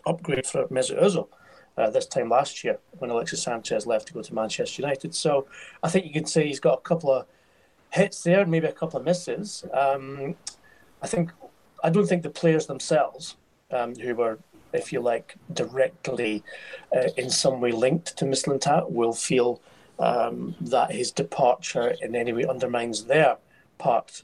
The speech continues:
uh, in, at Arsenal Football Club. Um, I mean, their commitment and, um, and indeed the club's commitment to them, um, seems very secure. But, um, in terms of what Arsenal are trying to do, that's difficult to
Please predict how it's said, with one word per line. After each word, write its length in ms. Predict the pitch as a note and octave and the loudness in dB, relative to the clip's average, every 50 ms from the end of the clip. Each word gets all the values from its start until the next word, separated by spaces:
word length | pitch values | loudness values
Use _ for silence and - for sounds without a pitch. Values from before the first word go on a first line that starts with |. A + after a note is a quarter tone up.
| - - | -6 -4
uh, 240 | C3+ C3 B2 A#2+ - - | -4 -4 -4 -6 -6 -6
in, 220 | - B2+ B2 C3 C3+ | -6 -6 -6 -6 -4
at 180 | C3+ C3 C3+ - | -4 -4 -2 -2
Arsenal 320 | C3+ C3 B2 - - B2 | -2 -4 -4 -4 -8 -10
Football 320 | - - C#3 - - A#2+ A#2+ | -8 -8 -8 -4 -2 -4 -4
Club. 300 | - - C3+ C3+ C3+ - _ _ - - - _ _ _ _ - - - - | -2 0 0 0 0 -2 _ _ -20 -20 -20 _ _ _ _ -6 -4 -2 0
Um, 460 | A2+ A2+ A2+ A2 A2+ A#2 A2+ - E3+ - - _ _ _ _ - | 0 0 0 -2 -4 -6 -8 -10 -12 -14 -18 _ _ _ _ -12
I 40 | - | -8
mean, 160 | B2 B2 A#2 | -6 -4 -2
their 320 | A#2+ B2 B2 B2 B2 A#2+ - _ _ - | 0 2 4 4 4 2 -2 _ _ -10
commitment 460 | - - B2+ - - A#2 A#2 A#2 - | -8 -4 -4 -2 -2 -2 -4 -2 -2
and, 300 | A#2 A#2 A#2 A2+ A2+ A2+ B2 | -2 -2 -2 -4 -4 -2 -2
um, 380 | A#2 A#2 A2+ A2+ A2+ A2+ - - | 0 0 0 -2 -2 -4 -2 -2
and 140 | - A2 A#2 | -2 0 0
indeed 220 | A#2 A#2 B2+ A#2+ | -2 -2 -4 -4
the 80 | - A#2 | -4 -4
club's 240 | - - C#3 - - | 0 0 -2 -2 -2
commitment 360 | - - C3+ C3 A#2+ A#2+ - | -2 0 0 0 0 -2 0
to 80 | - | 4
them, 300 | B2 E3 F3+ D#3 A2+ A2 - _ _ - - - _ - - D3+ | 6 8 8 8 6 2 -4 _ _ -20 -20 -20 _ 0 4 4
um, 240 | B2 A2 - - | 4 4 4 0
seems 460 | - - - B2+ A2+ A2 G#2+ - - - - - - | -4 -4 -2 -2 -2 -2 -4 -6 -8 -10 -12 -10 -6
very 260 | D#3+ D3+ C#3 B2 A2+ | -2 0 0 0 0
secure. 560 | - - - - - - F#3+ F3 D#3 - - - _ _ - _ _ _ _ _ - - - - - _ _ _ _ _ _ _ - | -4 -8 -10 -8 -2 2 2 4 4 2 -2 -6 _ _ -20 _ _ _ _ _ -20 -20 -20 -20 -20 _ _ _ _ _ _ _ 4
But, 140 | A3 A3 A3+ | 6 8 8
um, 240 | A3 A3 A3+ F#3 E3+ - - - - - - - - - - - | 8 6 4 2 -4 -6 -10 -10 -10 -10 -10 -10 -12 -16 -10 -6
in 120 | - G#3 | -6 -4
terms 260 | - B3 B3 B3 G3 | 0 0 0 0 0
of 160 | A3+ G3+ - | -2 -2 2
what 100 | G#3 G#3 | 2 4
Arsenal 380 | G3+ F#3 F#3+ F#3+ F3 - F#3 E3+ | 4 4 2 2 0 -2 -2 -2
are 20 | |
trying 240 | E3+ - F3+ D3 C3+ | -2 -2 -4 -4 -4
to 140 | - - B3 | -4 -4 -2
do, 180 | C#4 G#3+ E3+ E3 | 0 0 0 0
that's 240 | E3+ G3 G#3 - | 0 -2 -2 -4
difficult 720 | - - - A3+ A3 - A#3 - - - G#3 G#3 - - - - | -10 -8 -6 -6 -6 -6 -8 -6 -2 -2 -2 -2 -2 -10 -18 -14
to 260 | - - F3+ E3+ E3+ | -8 -4 -2 0 0